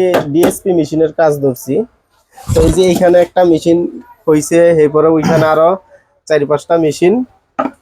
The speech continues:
প্রায় দশটা ডিএসপির কাজ ধরছি আমরা। তো মেশিনগুলো আমরা আজকে রেডি করতেছি। তো আমাদের এইখানে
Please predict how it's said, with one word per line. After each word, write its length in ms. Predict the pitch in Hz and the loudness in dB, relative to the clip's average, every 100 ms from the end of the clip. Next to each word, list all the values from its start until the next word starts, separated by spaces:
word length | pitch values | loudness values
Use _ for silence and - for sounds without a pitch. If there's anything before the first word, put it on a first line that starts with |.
| _ _ _ - - - - 269 - | _ _ _ -20 -20 -16 -12 -10 -4
প্রায় 360 | 156 165 165 | 0 2 0
দশটা 480 | 170 165 160 - 185 | -2 -4 -4 -4 -4
ডিএসপির 480 | 170 180 185 - 190 | -2 -2 -2 -4 -4
কাজ 200 | 190 170 | -2 -2
ধরছি 300 | 165 151 151 | 0 0 0
আমরা। 240 | 143 123 139 208 - - _ _ _ _ _ | 0 2 0 0 -10 -20 _ _ _ _ _
তো 80 | 143 139 | -2 0
মেশিনগুলো 480 | 139 151 160 160 165 175 | 0 0 0 2 4 2
আমরা 180 | 170 165 | 2 2
আজকে 200 | 160 180 | 0 0
রেডি 220 | 160 156 | 0 0
করতেছি। 400 | 156 165 165 151 151 | -2 -2 -2 -4 -4
তো 80 | 156 | -2
আমাদের 300 | 156 156 165 | -2 -2 -2
এইখানে 360 | 175 170 196 | -2 0 2